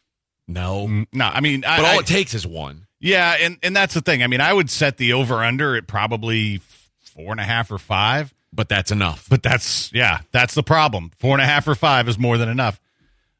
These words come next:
Speaker 2: And, uh, Echo Adam on Twitter sent us Rusty's statement, said they can't get plaintiffs' names. Other therapist says he's a good guy, but he had at least one consensual relationship. Yeah, I read all that, man. Uh, and, and this is, this is a, a good defense tactic is to bring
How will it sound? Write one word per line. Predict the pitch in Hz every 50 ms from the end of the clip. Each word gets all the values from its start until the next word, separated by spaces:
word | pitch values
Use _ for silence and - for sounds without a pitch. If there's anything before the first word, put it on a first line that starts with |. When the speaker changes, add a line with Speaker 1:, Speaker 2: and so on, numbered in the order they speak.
| _ -
Speaker 2:
And, | 113 117 113 110
uh, | 110
Echo | 110 117 113 - 123
Adam | 117 117 117 110
on | 101
Twitter | 92 - 151 147 135 127 120 117 - -
sent | - - 139 127 120
us | 104 -
Rusty's | 117 117 104 - - 101 92
statement, | - - 127 123 110 123 120 107
said | - 113
they | 104 101
can't | - 120 110
get | 104 95
plaintiffs' | - 113 110 104 104 - -
names. | 123 127 127 127 123 123 123 107 - - -
Other | 123 131 127 107
therapist | - 120 120 120 104 - 123 110 - -
says | 113 113 110
he's | 117 104 90
a | 95
good | - 110 107 95
guy, | 98 110 110 110 110
but | 101 101
he | 101 95
had | 104 104 104 101
at | -
least | 98 107 98 - - - _ _ _ _ _ _ _ _
one | - 98 120 127 -
consensual | - 107 98 - 117 107 - 113 104 104
relationship. | 104 101 101 98 - - 120
Yeah, | 123 120
I | 117 131
read | 135 139 135 123 120
all | 117 113
that, | 117 117 117 92
man. | 117 120 120 117 117 107 - _ _ _ _ _ _ _ _ _
Uh, | - 117 113 113 110 110 110 107 - -
and, | 127 127 127 -
and | 135 135 151
this | 165 160 -
is, | 165 151 127 110 110
this | 135 139 - 143
is | 123 135
a, | 127 120 120 117 117 110 - _ _ _ _ _ _ _ _ _ _ _ _ _ _ 120
a | 120 120 117 113 107 101 - _ _ _ 104 92
good | - 143 156 139
defense | 131 135 - - 120 117 117 - -
tactic | - 123 117 120 - - 135 131 - - _ _ -
is | 123 120 - - -
to | - 120 113 107 110 110
bring | 101 90 92 127 127 123